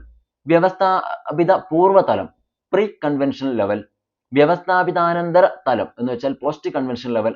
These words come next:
and option D, ഇന്ദ്രിയ ചാലക തലം or sensory motor level. ഓക്കെ, അപ്പൊ നമുക്ക് രോഹിത്തിനെ ഏതിലാണ് ഇവിടെ ഉൾപ്പെടുത്താനായിട്ട് പറ്റുക? എപ്പോഴും പോകണം, അത് നിയമത്തിനെതിരാണ്. നിയമം എപ്പോഴും അനു-, അനുസരിക്കുന്ന, അനുശാസിക്കുന്ന ഒരു കുട്ടിയാണ്, പിന്നെ, രോഹിത് എന്ന് പറയുന്നത്.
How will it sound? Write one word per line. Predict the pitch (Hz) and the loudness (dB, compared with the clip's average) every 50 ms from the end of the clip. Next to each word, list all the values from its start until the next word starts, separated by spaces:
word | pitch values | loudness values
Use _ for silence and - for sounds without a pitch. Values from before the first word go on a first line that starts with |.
| - 107 | -6 -6
and | 110 110 107 | -6 -6 -6
option | - - 113 110 | -6 -6 -8 -8
D, | 113 - | -6 -6
ഇന്ദ്രിയ | 127 139 147 131 - 143 151 147 | -6 -6 -6 -6 -4 -4 -4 -4
ചാലക | 147 135 120 117 113 117 117 117 | -4 -4 -6 -6 -4 -4 -4 -4
തലം | 117 98 95 90 78 104 | -4 -4 -6 -6 -8 -10
or | 101 | -12
sensory | - - 107 104 - - 110 113 110 | -12 -14 -14 -14 -12 -12 -10 -10 -8
motor | 104 101 - - 185 - - _ _ _ _ - 92 92 | -8 -6 -4 -4 -4 -4 -6 _ _ _ _ -10 -10 -8
level. | 85 82 - - | -8 -8 -8 -8
ഓക്കെ, | 117 120 - 127 127 123 - _ _ _ _ - | -8 -6 -6 -6 -8 -8 -10 _ _ _ _ -6
അപ്പൊ | 135 135 165 | -4 -2 -2
നമുക്ക് | - 147 151 147 143 156 151 127 135 | 0 0 -2 -2 -2 -2 -2 0 0
രോഹിത്തിനെ | 139 135 147 139 - 143 143 | 0 0 0 0 -2 -2 -4
ഏതിലാണ് | 139 - 131 131 135 139 135 127 127 127 | -2 -2 -2 -2 0 0 0 -2 -2 -4
ഇവിടെ | - 120 117 120 117 | -4 -4 -2 -2 -2
ഉൾപ്പെടുത്താനായിട്ട് | - 110 107 - 110 - - 113 110 107 - 110 | -2 -4 -4 -6 -8 -8 -8 -6 -6 -6 -6 -6
പറ്റുക? | - - 107 110 101 98 - _ _ _ _ _ _ _ _ _ _ _ _ _ _ _ _ _ _ - | -8 -6 -6 -8 -10 -10 -12 _ _ _ _ _ _ _ _ _ _ _ _ _ _ _ _ _ _ -8
എപ്പോഴും | 143 - 196 208 214 202 | -6 -4 -2 -2 0 2
പോകണം, | 202 196 190 | 2 4 4
അത് | 175 180 180 | 2 2 0
നിയമത്തിനെതിരാണ്. | 170 165 175 180 180 185 180 165 147 131 120 117 | 0 0 -2 -2 -2 -2 -2 0 0 0 0 0
നിയമം | 131 143 160 190 | 0 0 2 2
എപ്പോഴും | 185 - - 170 175 165 | 0 0 -2 -2 -2 -2
അനു-, | 156 143 - - | -2 -2 -4 -4
അനുസരിക്കുന്ന, | 131 135 127 147 151 147 135 143 143 143 | -4 -4 -4 -2 -4 -4 -4 -4 -4 -4
അനുശാസിക്കുന്ന | 131 120 113 135 127 117 - - 131 139 120 | -4 -4 -4 -6 -6 -6 -6 -6 -4 -4 -4
ഒരു | 123 123 127 | -2 -4 -4
കുട്ടിയാണ്, | 117 120 120 123 120 117 120 107 - 107 | -4 -6 -6 -6 -6 -6 -6 -6 -6 -8
പിന്നെ, | - 120 113 113 107 107 | -6 -6 -6 -6 -6 -4
രോഹിത് | 110 110 104 107 107 - | -4 -4 -4 -6 -6 -6
എന്ന് | 110 107 101 | -6 -4 -4
പറയുന്നത്. | 98 95 92 90 | -4 -6 -6 -8